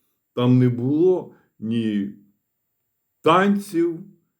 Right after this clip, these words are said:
ні масового лікування, просто махали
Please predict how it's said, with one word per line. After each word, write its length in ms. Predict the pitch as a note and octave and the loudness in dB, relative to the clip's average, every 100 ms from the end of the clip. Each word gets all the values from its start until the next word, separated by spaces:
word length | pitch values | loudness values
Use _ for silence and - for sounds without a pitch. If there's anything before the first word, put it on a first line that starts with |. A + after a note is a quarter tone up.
| _ _ | _ _
ні 560 | A#2 B2 A#2 G#2+ G2+ - | 0 2 2 0 -4 -6
масового 960 | A#2 E3 F3 B2+ - C3+ B2+ B2 B2 A#2+ | -2 2 2 0 -2 0 0 0 0 -2
лікування, 1300 | B2 B2 B2+ B2 B2 G#3 A#3 A3 G#3 G#3 G3+ G3+ - _ _ _ _ | -2 -2 -2 0 0 0 0 0 0 0 -2 -6 -10 _ _ _ _
просто 800 | D3+ A3 A#3+ - G3 G3+ G3 - _ | 2 4 4 -2 -4 -4 -6 -16 _
махали 1000 | C3+ D3+ D#3 G3+ G#3 G3+ F#3+ F#3+ F3+ | -4 -4 -2 0 2 2 2 0 -2